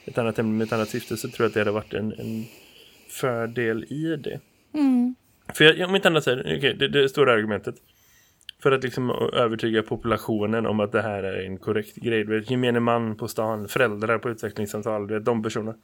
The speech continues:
Speaker 2: Mm.
Speaker 1: Jag tror att alla människor någonstans på något plan har en inre, liksom, förståelse om vilket liv de har,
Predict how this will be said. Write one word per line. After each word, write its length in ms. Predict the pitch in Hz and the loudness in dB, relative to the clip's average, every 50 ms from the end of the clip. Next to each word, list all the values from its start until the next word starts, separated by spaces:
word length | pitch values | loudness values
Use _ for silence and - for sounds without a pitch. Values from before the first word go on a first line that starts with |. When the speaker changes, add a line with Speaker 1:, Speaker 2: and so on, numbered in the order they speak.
| _ - | _ 0
Speaker 2:
Mm. 280 | 208 233 226 214 247 - _ _ _ _ _ _ _ - - - - - _ _ _ - - | 2 2 2 2 0 -4 _ _ _ _ _ _ _ -20 -20 -20 -20 -20 _ _ _ -8 -2
Speaker 1:
Jag 100 | 147 151 | -2 0
tror 140 | 165 175 170 | 2 4 4
att 100 | 160 - - | 4 4 4
alla 280 | 160 151 139 123 123 | 4 4 4 4 4
människor 380 | 127 123 120 113 104 - 120 113 | 4 4 2 2 0 0 0 2
någonstans 640 | 107 113 113 113 113 110 - - 110 98 98 - | 2 2 2 2 0 -2 -2 -2 -2 -2 -2 -4
på 120 | - - 113 | -4 -2 0
något 440 | 117 117 117 110 104 110 107 104 - | 2 2 2 2 2 0 -2 -2 -2
plan 300 | - 107 104 98 104 101 | -2 -2 0 0 -2 -2
har 280 | - 113 104 110 107 | -2 0 0 0 0
en 160 | 107 107 107 | 0 -2 -2
inre, 440 | 113 117 117 107 104 101 98 107 101 | -2 -2 -2 -2 -2 -2 -2 -2 -2
liksom, 480 | 98 101 101 101 - - 95 95 101 104 - _ _ _ _ _ _ _ _ _ _ _ _ _ _ _ _ - - | -4 -4 -6 -6 -4 -6 -4 -4 -6 -8 -12 _ _ _ _ _ _ _ _ _ _ _ _ _ _ _ _ -10 -6
förståelse 640 | - 107 101 - 123 110 104 101 104 - - 120 - | -4 -4 -2 -2 0 2 2 2 2 0 0 -2 -2
om 160 | 113 110 107 | -2 -2 -2
vilket 240 | 104 104 107 98 101 | -2 -4 -6 -4 -2
liv 220 | 101 101 98 95 | 0 0 0 0
de 160 | 98 95 98 | -2 -4 0
har, 420 | 117 147 165 175 180 175 160 170 | 2 4 4 4 4 2 0 -4